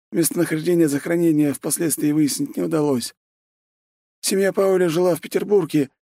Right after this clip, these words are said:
и по неизвестным мне причинам уехать не смогла. Пауль фон Штауфенберг родился в тысяча девятьсот тринадцатом году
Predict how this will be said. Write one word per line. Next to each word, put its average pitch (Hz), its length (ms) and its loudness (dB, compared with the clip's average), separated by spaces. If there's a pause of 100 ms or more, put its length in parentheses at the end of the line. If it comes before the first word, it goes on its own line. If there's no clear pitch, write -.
(240)
и 170 200 2
по 175 120 -2
неизвестным 160 560 2
мне 151 160 2
причинам 156 600 0
уехать 156 380 -2
не 170 120 0
смогла. 151 520 -2 (640)
Пауль 185 360 2
фон 175 240 0
Штауфенберг 180 840 0
родился 175 420 0
в 165 60 -8
тысяча 170 340 -2
девятьсот 160 400 -2
тринадцатом 165 600 -2
году 170 420 0